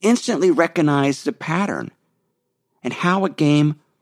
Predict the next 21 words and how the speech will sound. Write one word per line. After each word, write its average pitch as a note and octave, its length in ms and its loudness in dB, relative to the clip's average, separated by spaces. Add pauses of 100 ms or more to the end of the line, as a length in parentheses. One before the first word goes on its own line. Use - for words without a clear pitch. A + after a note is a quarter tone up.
(760)
will - 100 -8
play C3 280 0
out. B3 180 -2
You A2+ 80 -2
can G#2+ 200 -4
take - 340 -8
all, G3 480 0 (200)
you C#3+ 60 -14
can D3 80 -4
just E3+ 140 -8
sort E3+ 180 -4
of C3 140 -10
rearrange D#3+ 880 0 (760)
the A#2+ 80 -4
board B2+ 400 -2
pieces, F#3 580 -4 (800)
or C3 100 2
they C#3 80 2
can C#3 160 0
come E3 240 0
in, E3 220 0